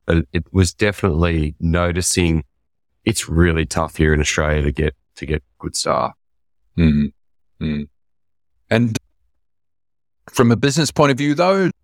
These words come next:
Speaker 2: you started it, you know, was it, what was the reception like? W-, w-, because a lot of people start outsourcing and they understand it themselves and they've seen the benefit themselves. And they're like, "This is a killer idea, killer product,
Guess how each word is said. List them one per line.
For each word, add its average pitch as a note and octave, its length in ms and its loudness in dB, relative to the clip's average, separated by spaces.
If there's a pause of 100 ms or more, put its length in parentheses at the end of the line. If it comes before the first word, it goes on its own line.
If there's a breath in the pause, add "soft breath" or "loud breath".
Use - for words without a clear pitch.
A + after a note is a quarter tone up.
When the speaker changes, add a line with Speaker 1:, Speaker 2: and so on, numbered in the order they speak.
(120)
Speaker 2:
you A2+ 140 4
started C3 420 2
it, C#3 180 0 (280)
you - 140 0
know, A#2+ 120 2
was A#2 240 0
it, - 300 -4 (560)
what C3 160 0
was B2+ 120 0
the A#2 100 2
reception D3 540 0
like? C3+ 460 2 (180)
W-, - 280 -10 (100)
w-, - 200 -16
because B2 340 2
a - 40 0
lot D3 220 4
of F#3+ 60 -4
people - 260 0
start G#2+ 380 0
outsourcing E2 720 0
and F#2+ 300 2
they G2+ 160 2
understand A2+ 580 0
it F2 80 -8
themselves E2 480 0
and E2 100 2
they've E2 140 0
seen C3 240 0
the - 80 0
benefit F2 380 0
themselves. E2 600 -4 (320)
And G#2 140 4
they're G#2 80 4
like, G2+ 180 2
"This B2 320 0
is F2+ 400 2 (480)
a F#2+ 80 -2 (200)
killer E2+ 280 0 (500)
idea, G2 380 2
killer E2 280 0
product, A#2 540 -4